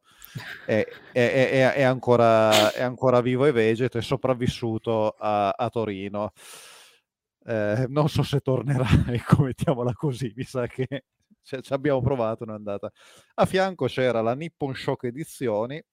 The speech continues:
di cui non, non conoscevo nulla, che è uscita con questo fumetto, Losers,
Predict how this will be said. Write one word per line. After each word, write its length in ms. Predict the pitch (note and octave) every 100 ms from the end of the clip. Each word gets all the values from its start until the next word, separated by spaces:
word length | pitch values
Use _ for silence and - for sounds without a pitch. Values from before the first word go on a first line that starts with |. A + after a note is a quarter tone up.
| _
di 200 | A#2 A#2
cui 440 | G#2 A#2 A#2 G#2+ G#2
non, 340 | G#2 G#2+ G#2
non 160 | G#2+ G#2+
conoscevo 480 | A2+ A2 - D#3 F3+
nulla, 420 | A2 C#3 A2+ - _ _ _ _ _ _ _ _
che 160 | -
è 20 |
uscita 460 | C3 B2 D3+ B2+ A2+
con 160 | A2 A2+
questo 280 | B2 - B2+
fumetto, 720 | D3 E3 E3 - - A#2 - _ _ _ _ _ _ _ - - _ _ -
Losers, 840 | C#3 D#3 C#3+ D3+ D3+ - D#3+ D#3+